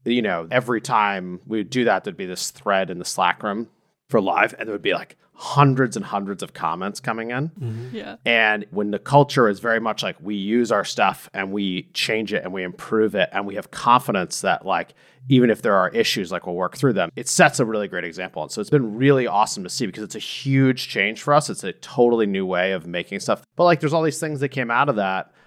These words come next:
Speaker 1: that directly went into the interface and directly went into the product that now customers benefit from. And even, I mentioned this <laughs> on a podcast yesterday, but, like, four business days after launch, the team was like,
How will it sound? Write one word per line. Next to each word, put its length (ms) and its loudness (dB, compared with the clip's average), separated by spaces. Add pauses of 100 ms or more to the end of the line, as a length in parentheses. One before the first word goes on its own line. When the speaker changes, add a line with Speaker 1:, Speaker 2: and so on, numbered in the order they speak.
(200)
Speaker 1:
that 320 2
directly 600 0
went 180 -4
into 160 -10
the 60 -2
interface 520 -2
and 100 -14
directly 460 -2
went 140 -4
into 160 -14
the 80 -6
product 540 2
that 140 -4
now 240 0
customers 460 -6
benefit 400 -4
from. 260 -10
And 100 6
even, 320 4 (580)
I 180 4
mentioned 320 0
this 160 -2
<laughs> 60 0
on 80 4
a 20 -6
podcast 540 2
yesterday, 260 2
but, 140 -2
like, 240 -2 (440)
four 240 8
business 360 2
days 240 -2
after 280 0
launch, 380 0
the 100 -6
team 200 -8
was 140 -10
like, 160 -4